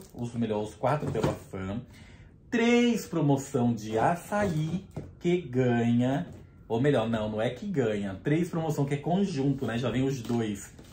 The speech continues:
De-, é, hidratante mais o refil. Hidratante completo mais o refil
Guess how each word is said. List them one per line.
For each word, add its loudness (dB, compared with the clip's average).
De-, -8
é, -4
hidratante 4
mais 2
o 0
refil. 0
Hidratante 0
completo 0
mais 2
o -2
refil -2